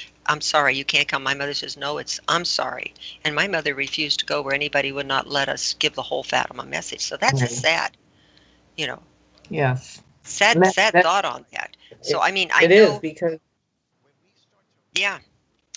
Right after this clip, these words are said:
Speaker 1: So
Speaker 2: because
Speaker 1: little,
Speaker 2: heaven,
Speaker 1: little
Speaker 2: heaven
Speaker 1: was, she was seven when she had the vision of hell, Jacinta, when they had it, right? Correct?
Speaker 2: Yes, she was seven.
Speaker 1: So here's a seven-year-old's ponderings. I'll just read what she,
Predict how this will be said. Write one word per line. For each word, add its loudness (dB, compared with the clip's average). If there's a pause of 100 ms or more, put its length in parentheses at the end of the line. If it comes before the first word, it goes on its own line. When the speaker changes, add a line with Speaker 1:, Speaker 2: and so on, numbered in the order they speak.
Speaker 1:
So -8
Speaker 2:
because 2
Speaker 1:
little, 4
Speaker 2:
heaven, 0
Speaker 1:
little -8
Speaker 2:
heaven 4
Speaker 1:
was, -8 (360)
she -8
was -10
seven -4
when -14
she -8
had -10
the -12
vision -8
of -10
hell, -10
Jacinta, -12
when -18
they -12
had -14
it, -18
right? -8 (240)
Correct? -18
Speaker 2:
Yes, -2
she -8
was -6
seven. -2 (420)
Speaker 1:
So 0 (160)
here's 0
a -4
seven-year-old's 0
ponderings. -4
I'll -4
just -6 (260)
read 2
what -2
she, 4